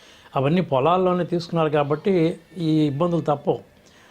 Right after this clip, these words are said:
మ్యాక్సిమం ఒక, ఆ, సెల్లార్లు కట్టడం వల్ల ఉపయోగం ఏంటంటే పార్కింగ్ అని నేను అంటలేదు, కానీ కనీసం షెల్టర్లు కానీ ఉపయోగపడదు. ఇళ్లలోకి నీళ్లు రావు,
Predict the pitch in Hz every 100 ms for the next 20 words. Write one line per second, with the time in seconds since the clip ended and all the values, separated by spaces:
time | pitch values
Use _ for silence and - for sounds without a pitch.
0 | - - 131 117 165 180 220 214 190 185
1 | 180 170 165 156 151 147 135 147 160 190
2 | 190 170 165 - 170 165 160 143 139 165
3 | 156 151 156 160 131 160 170 180 180 165
4 | 151 143 151 160 143 147 135 127 131 -
5 | - - 147 185 190 - - 175 202 196
6 | 190 170 180 165 160 131 147 175 180 170
7 | 156 160 151 147 143